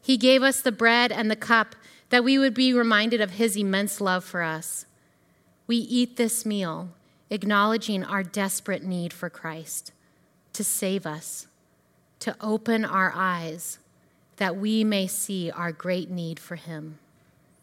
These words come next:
It is also a time for us to reflect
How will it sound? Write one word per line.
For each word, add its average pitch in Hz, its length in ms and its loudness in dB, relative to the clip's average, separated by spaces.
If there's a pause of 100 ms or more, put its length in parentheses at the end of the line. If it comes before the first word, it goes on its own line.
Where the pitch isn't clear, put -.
(760)
It 220 100 0
is 233 160 2
also 214 460 -2
a 220 40 0
time 208 360 2
for 196 200 -6
us 202 280 -2
to - 140 -10
reflect 190 680 -4